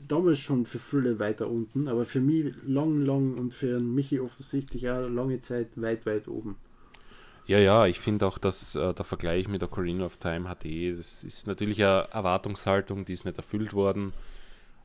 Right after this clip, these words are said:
Speaker 2: Aber deshalb ein Spiel abzuwerten, weil es nicht so ist wie das damals Nonplusultra-Spiel,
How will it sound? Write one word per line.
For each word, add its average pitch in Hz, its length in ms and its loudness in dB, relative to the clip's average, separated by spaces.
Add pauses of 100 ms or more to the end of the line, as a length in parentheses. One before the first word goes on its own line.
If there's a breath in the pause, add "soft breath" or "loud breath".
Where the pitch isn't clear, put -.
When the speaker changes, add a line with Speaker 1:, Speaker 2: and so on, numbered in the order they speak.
(120)
Speaker 2:
Aber 95 280 2 (160)
deshalb 104 600 2
ein 95 200 -4 (100)
Spiel - 360 -4
abzuwerten, 98 800 -2
weil 87 100 -2
es - 80 -8
nicht 90 260 -4
so - 140 -8
ist 90 340 -6
wie 85 300 -6 (560 soft breath)
das - 140 -6
damals 92 760 -4 (720)
Nonplusultra-Spiel, 95 1000 -6